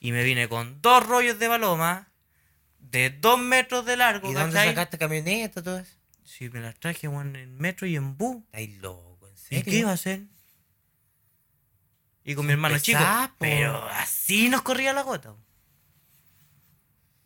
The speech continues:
Speaker 1: Sí.
Speaker 2: Una vez, bueno, a Santiago acompañé, me acuerdo, a la Natalia a buscar unos calendarios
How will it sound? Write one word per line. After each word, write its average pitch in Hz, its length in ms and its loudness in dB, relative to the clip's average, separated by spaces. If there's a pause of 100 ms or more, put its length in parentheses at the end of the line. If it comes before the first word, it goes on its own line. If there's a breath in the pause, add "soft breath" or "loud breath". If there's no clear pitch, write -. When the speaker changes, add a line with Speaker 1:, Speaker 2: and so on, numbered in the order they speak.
(120)
Speaker 1:
Sí. 113 120 -10
Speaker 2:
Una 107 100 -6
vez, 123 260 0
bueno, 120 220 -6
a 113 40 -8
Santiago 123 460 -4
acompañé, 113 360 -8
me 117 60 -2
acuerdo, 120 280 -4
a 117 40 -2
la 107 180 0
Natalia 123 260 2
a 127 40 -2
buscar 123 260 -2
unos 123 160 -8
calendarios 110 680 -2